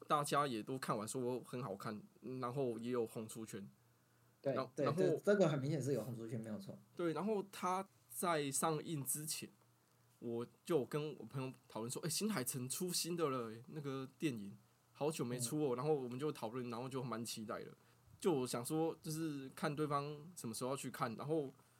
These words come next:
Speaker 1: 他真的上映过两三礼拜之后，我问我朋友：“哎，要不要去看？”他说他不想看。我就问他说：“哎，为什么？你不是很想看才对吗？当初在讨论。”
Speaker 2: 嗯哼。
Speaker 1: 啊，他说：“没有，太多人去看了，我不想看。”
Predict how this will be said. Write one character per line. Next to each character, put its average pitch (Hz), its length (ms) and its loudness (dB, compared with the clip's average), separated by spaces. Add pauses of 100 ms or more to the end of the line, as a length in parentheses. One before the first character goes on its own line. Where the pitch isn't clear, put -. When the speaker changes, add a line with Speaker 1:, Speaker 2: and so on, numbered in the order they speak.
(260)
Speaker 1:
他 185 140 4
真 190 160 2
的 165 80 2
上 165 200 4
映 165 140 0
过 139 760 2
两 127 160 -2
三 147 180 0
礼 117 80 -4
拜 127 180 -2
之 117 100 -6
后， 113 260 -2 (920)
我 131 100 0
问 175 100 6
我 160 60 4
朋 156 120 2
友 147 120 4
：“哎， 156 60 2
要 151 160 2
不 139 60 2
要 131 80 0
去 - 140 -4
看？” 135 100 0
他 135 60 2
说 127 320 -2
他 - 120 -8
不 120 80 -6
想 - 180 -8
看。 - 140 -10 (280)
我 131 80 -2
就 135 60 2
问 151 140 0
他 156 120 2
说 151 180 -4
：“哎， 220 100 -2 (120)
为 202 100 2
什 151 120 4
么？ 107 180 -2
你 117 60 -6
不 135 60 -8
是 175 300 -2 (300)
很 143 100 -6
想 127 160 -2
看 135 380 -2
才 117 140 -4
对 131 160 -2
吗？ 117 280 -8 (140)
当 147 140 -2
初 147 140 -2
在 139 60 0
讨 139 160 -6
论。” 139 200 4
Speaker 2:
嗯 - 20 2
哼。 208 180 2 (400)
Speaker 1:
啊， 156 80 -4
他 151 80 0
说 143 220 -4 (240)
：“没 131 140 -4
有， 127 220 0
太 139 180 -2
多 147 100 0
人 113 100 0
去 - 140 -8
看 117 220 -2
了， 107 80 -6
我 107 40 -6
不 113 80 -10
想 - 160 -10
看。” - 160 -14